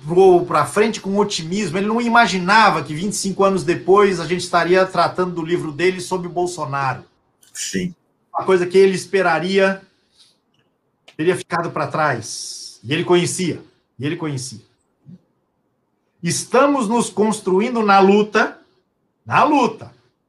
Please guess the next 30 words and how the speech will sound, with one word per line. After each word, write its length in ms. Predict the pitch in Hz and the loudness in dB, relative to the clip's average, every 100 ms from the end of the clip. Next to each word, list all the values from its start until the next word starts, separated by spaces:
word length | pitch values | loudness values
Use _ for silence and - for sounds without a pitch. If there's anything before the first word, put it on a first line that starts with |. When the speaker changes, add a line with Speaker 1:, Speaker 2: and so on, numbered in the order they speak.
| _ | _
Speaker 1:
Não 120 | 131 | -4
é 80 | 160 | 0
no 120 | 220 | 2
apaziguamento 840 | 254 254 254 226 240 226 202 233 247 | 2 2 0 0 2 2 2 -4 -8
dos 160 | 233 | -12
conflitos, 480 | - 214 190 - - | -6 -6 -6 -12 -12
não. 220 | 190 147 | -10 -8
É 60 | 113 | -10
trazendo 640 | - 160 147 123 165 294 | -10 -6 -4 -4 -4 0
à 160 | 302 294 | 0 0
tona. 480 | - 226 190 131 - _ _ _ _ _ _ _ _ _ _ _ - 233 _ _ _ _ _ _ - _ _ _ _ _ _ _ - | 4 4 4 -2 -12 _ _ _ _ _ _ _ _ _ _ _ -20 -20 _ _ _ _ _ _ -20 _ _ _ _ _ _ _ -14
Estamos 420 | 131 214 233 214 | -8 -4 -4 -4
nos 200 | 196 - | -6 -6
construindo 520 | 190 190 170 180 190 | -6 -8 -6 -4 -2
na 140 | 185 175 | 0 0
luta 280 | 170 - | 0 -2
para 260 | 185 180 170 | 0 2 2
florescer 520 | - 185 180 151 190 | 2 0 0 0 -2
amanhã 440 | 185 175 165 196 202 | 0 -2 -4 -6 -2
como 200 | 190 196 | -2 0
uma 200 | 185 165 | 0 2
nova 320 | 185 208 190 | 2 0 -2
civilização 640 | - 175 180 170 170 170 | -6 -8 -6 -4 -4 -4
mestiça 640 | 170 170 - - 214 269 240 | -4 -6 -6 -8 -6 -6 -6
e 40 | |
tropical, 520 | 190 196 175 - 202 | -4 -4 -4 -2 4
orgulhosa 600 | 214 202 185 175 208 202 190 | 6 6 4 4 2 0 -2
de 60 | |
si 180 | 165 190 | -6 -8
mesma. 380 | 170 170 127 | -6 -6 -6